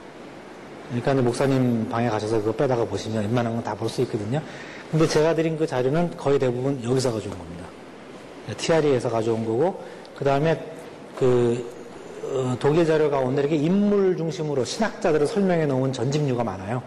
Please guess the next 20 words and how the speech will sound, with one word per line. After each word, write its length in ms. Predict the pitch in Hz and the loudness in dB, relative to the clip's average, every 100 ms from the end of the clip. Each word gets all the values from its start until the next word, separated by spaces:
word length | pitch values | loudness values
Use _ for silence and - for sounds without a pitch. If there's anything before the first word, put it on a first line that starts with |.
| - - - - - 135 | -12 -18 -18 -18 -14 -2
그 60 | 120 | 2
인물전, 600 | 143 143 120 120 180 185 - | 4 4 4 2 2 0 -2
인물전들이 580 | 127 143 135 135 127 123 | 0 4 4 4 4 2
몇 160 | 110 - | 0 -2
개 100 | 107 | -4
있고, 300 | - 170 202 - - - - - - | 0 -2 -2 -6 -16 -16 -16 -18 -6
그 60 | 135 | 0
다음에 560 | 143 143 165 147 - - - - - | 2 4 2 0 -4 -14 -16 -16 -2
그 400 | 131 123 113 107 110 | 2 4 4 2 2
라디칼 480 | 147 180 - 175 156 | 2 0 -2 -2 0
리포메이션을 1300 | 147 165 147 147 135 139 135 131 127 127 117 117 - - - - 139 139 123 113 131 - - - - | 0 0 2 2 2 2 2 2 2 2 0 -2 -10 -16 -14 0 4 4 2 -2 -8 -12 -16 -18 -14
주로 240 | - 131 135 | -2 0 2
했던 400 | 202 - 196 151 | 0 0 0 2
인물들만 640 | 147 160 151 139 143 135 | 2 2 2 2 2 0
모아서 440 | 113 113 151 185 - - - - | 0 0 2 0 -2 -14 -16 -10
라디칼 680 | 113 113 123 143 - 156 147 | -4 -2 0 -2 0 2 2
레포마토어라는 1700 | 117 113 139 120 - 127 101 - - - - - - - - 120 131 | 2 0 -2 -2 0 0 0 -2 -12 -16 -16 -18 -20 -18 -8 -2 2
제목으로 520 | 127 123 113 117 117 117 | 4 4 4 4 0 0
나온 240 | 110 113 | -2 0
또 100 | 117 | 0